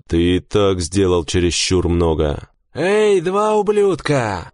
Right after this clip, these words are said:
закричал я во всё горло. «Прячетесь за папиной спиной?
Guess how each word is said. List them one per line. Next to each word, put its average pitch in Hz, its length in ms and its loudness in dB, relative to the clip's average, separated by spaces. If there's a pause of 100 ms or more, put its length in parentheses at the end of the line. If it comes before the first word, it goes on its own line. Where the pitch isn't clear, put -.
(200)
закричал 92 580 0
я 85 140 2
во 82 100 0
всё 87 240 -2
горло. 80 460 -2
«Прячетесь 160 760 0
за 170 140 0
папиной 175 500 0
спиной? 156 840 -2